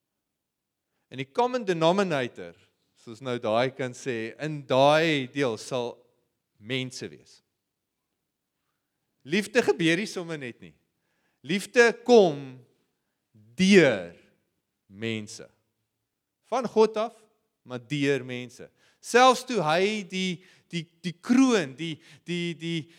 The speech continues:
die middelpunt van sy liefde wou bewys, was dit deur 'n mens, Jesus Christus. En daarmee sê ek nie, hy's nie God nie, maar hy word verwys en hy word uitgebeeld as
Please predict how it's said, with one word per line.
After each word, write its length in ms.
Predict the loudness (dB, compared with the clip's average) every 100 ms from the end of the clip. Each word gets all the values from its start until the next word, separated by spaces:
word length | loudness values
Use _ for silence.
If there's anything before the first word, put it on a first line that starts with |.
| _
die 80 | -8
middelpunt 680 | -4 6 8 8 4 -4 -4
van 160 | -10 -6
sy 120 | -4 -4
liefde 440 | -4 -6 -4 -4
wou 180 | 0 0
bewys, 840 | 2 0 4 4 4 -6 -18 -18 -20 _ _ _ -16
was 200 | -14 -14
dit 80 | -6
deur 200 | -6 -6
'n 60 |
mens, 500 | -10 -12 -16 -20 -20 _ _ _ _ _ _ _ _ _
Jesus 320 | -20 -20 -20 -20
Christus. 560 | -20 -20 _ _ _ _ _ _ _ _ _ _ _ _ _ _ _ _ _ _ _ _ _ _ _ _ _ _ _ _ _ _ _ _ _ _
En 100 | -12
daarmee 260 | -10 -8
sê 200 | -6 -6
ek 80 | -6
nie, 100 | -10
hy's 160 | -10 -12
nie 120 | -8
God 260 | -6 -8
nie, 140 | -12 -20 _ _ _ _ _ _ _ _ _ -14
maar 300 | -6 -2 -2
hy 100 | 0
word 320 | 2 0 0
verwys 640 | -12 -2 2 2 0 -8 -16
en 100 | -16
hy 60 | -12
word 240 | -12 -8
uitgebeeld 580 | -10 -10 -10 -8 -8 -10
as 380 | -12 -12 -14 -20